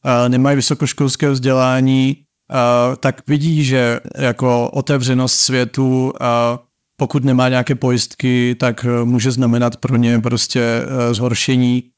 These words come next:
Eh, nemají pocit, že by, eh, vlastně, eh, vy-, se mě získávala z toho, že jsem třeba lá-, láká jako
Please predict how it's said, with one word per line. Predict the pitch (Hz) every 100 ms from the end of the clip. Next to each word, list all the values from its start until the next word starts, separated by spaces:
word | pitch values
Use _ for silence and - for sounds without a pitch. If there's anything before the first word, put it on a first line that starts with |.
| _ _ -
Eh, | 123 120
nemají | 131 139 143
pocit, | - 117 - 123
že | 117 123
by, | 120 123 120 123 _ _ -
eh, | 123 113 113 113 - -
vlastně, | 67 123 110 - - 123 117 113 113 113 -
eh, | 131 117 117
vy-, | 131 127 _ _ _ _ _ _
se | - 147
mě | 139 139
získávala | 120 120 - 135 123 123
z | 117
toho, | - 117
že | 117
jsem | 113 120
třeba | 110 127 123
lá-, | 117 113
láká | 123 113 113 123 117
jako | 117 113 127 117 117